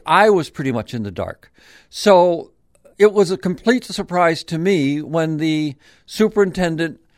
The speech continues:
at a board meeting said, "I've negotiated with the teachers and paras and here's what they want."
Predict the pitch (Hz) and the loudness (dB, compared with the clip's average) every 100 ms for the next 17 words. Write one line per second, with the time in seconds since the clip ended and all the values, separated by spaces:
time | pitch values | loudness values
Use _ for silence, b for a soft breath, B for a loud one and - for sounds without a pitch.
0 | _ _ _ _ _ _ _ 160 170 175 | _ _ _ _ _ _ _ 2 4 4
1 | 180 160 151 156 147 160 151 _ - 196 | 2 2 0 -2 -2 -6 -12 _ -2 4
2 | 185 185 170 156 190 208 208 190 185 175 | 4 4 2 2 2 2 2 2 0 -4
3 | 185 - 185 170 165 165 147 170 151 147 | -8 -6 -6 -6 -8 -8 -4 0 2 0
4 | 156 139 170 147 156 151 143 147 110 82 | -4 -4 -4 -4 -8 -6 -4 -4 -4 -6
5 | - | -18